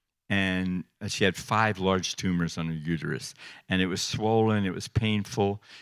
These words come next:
And she came in and we prayed, and she experienced peace and the glory of God, the presence of God. She was so encouraged,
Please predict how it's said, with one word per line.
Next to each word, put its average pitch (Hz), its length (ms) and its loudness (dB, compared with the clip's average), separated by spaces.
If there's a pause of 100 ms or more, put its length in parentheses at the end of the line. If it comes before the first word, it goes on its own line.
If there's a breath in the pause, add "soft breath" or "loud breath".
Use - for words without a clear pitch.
(160 loud breath)
And 101 120 -2
she - 120 -4
came 113 240 0
in 104 60 -2
and 98 100 -4
we 101 80 -6
prayed, 95 640 0 (260 loud breath)
and 113 160 0
she - 300 -2
experienced 107 640 0
peace 160 500 -8
and 90 140 -2
the 87 40 -2
glory 156 360 2
of 123 120 0
God, 135 220 -2
the 110 80 2
presence 131 480 2
of 120 80 -6
God. 120 180 2
She - 120 0
was 98 100 2
so 170 300 0
encouraged, 120 640 4